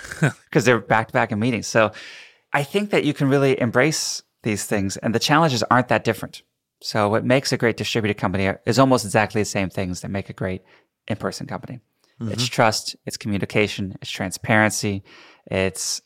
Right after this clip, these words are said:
Speaker 1: open-mindedness and iteration. Like, these qualities, if anything, use being distributed unexpectedly because of an office closure or deliberately,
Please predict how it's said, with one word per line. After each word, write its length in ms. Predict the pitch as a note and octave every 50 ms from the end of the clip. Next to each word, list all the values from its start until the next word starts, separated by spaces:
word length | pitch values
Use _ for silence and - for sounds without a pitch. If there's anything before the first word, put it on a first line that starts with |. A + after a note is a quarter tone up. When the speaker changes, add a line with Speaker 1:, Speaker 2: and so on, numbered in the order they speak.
| -
Speaker 1:
open-mindedness 800 | A2 A#2 A#2 C3 A2 G2 G2 G2 G2+ G2 G2+ G2 G#2 G2+ - -
and 120 | G2 G#2
iteration. 640 | G#2 F#2+ F#2+ F#2+ F#2+ F#2+ F#2 - - G2+ F#2+ F#2 - _ - - _ - -
Like, 120 | A#2 -
these 180 | F3 F#3 F#3+ -
qualities, 640 | - - A2 A2 A#2 B2+ C3 C#3 C#3+ C#3 - - _ - - - - - - - - - - - _ _ -
if 140 | C3 - D3+
anything, 360 | D3+ E3 F3 D#3+ E3+ D3+ C3
use 640 | A#2 G#2 A#2 B2+ C3+ C#3 C#3 C3+ B2+ - - - _ _ _ _ _
being 220 | - A#2+ A2+ A2 G#2+
distributed 500 | A#2 A2+ - - C3+ A2+ A2+ A2+ A2+ - -
unexpectedly 800 | A#2 A2+ A2+ - - - G#2+ - - C#3 B2+ D#3 E3 E3 - _ _ _ -
because 200 | - - G#2+ F#2
of 60 | F#2+
an 80 | G2+ -
office 300 | - G#2+ G#2 B2 A#2+ -
closure 420 | - C#3 C#3 C#3 D#3 F3 G3+ - _ _
or 280 | - - A2+ A#2 A2+ A2
deliberately, 600 | F#2 A#2 A2+ B2+ C#3 - G#2+ G2 G2 G2+ A#2 C#3+